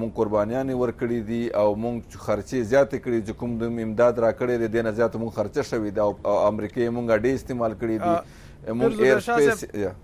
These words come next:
Speaker 2: آه، پیر زبیر شاه صاحب، آه، اکثر پاکستان دغه خبرې کوي چې مونږ
Speaker 1: اوکې، یاره،
Speaker 2: د
Speaker 1: ما غس-،
Speaker 2: او جی، ستاسو، آه، پیر صاحب، اکثر پاکستان هم دغه خبرې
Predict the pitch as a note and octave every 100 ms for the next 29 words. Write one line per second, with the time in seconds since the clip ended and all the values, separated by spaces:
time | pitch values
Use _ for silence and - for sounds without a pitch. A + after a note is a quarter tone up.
0 | - E3 E3 D#3+ D3+ - - G3 F#3 G3+
1 | G3 A#3 A3+ G#3+ G3 F#3 F3+ E3+ E3 -
2 | - - - E3 E3+ E3 D#3 G3+ F3+ -
3 | D#3+ D3+ - E3+ E3 D3 - - - -
4 | E3 E3+ C#3+ D#3 E3 E3+ F3 E3 - D#3
5 | D3+ D3+ D3 - - D#3 D#3 A2 D#3+ D#3
6 | C3 A#2 B2 B2 A2+ - - G#2 - E2+
7 | - - - - - E3+ E3+ D3 C#3+ C3+
8 | - F3+ F3+ F#3 F3 E3+ E3+ - - E3
9 | D#3 D#3 G#3+ G3+ G3+ F3 E3+ - _ _
10 | - - - A#3 G#3 G3 G3 G#3+ G#3 F#3+
11 | G3 G3 F#3 F3 F#3+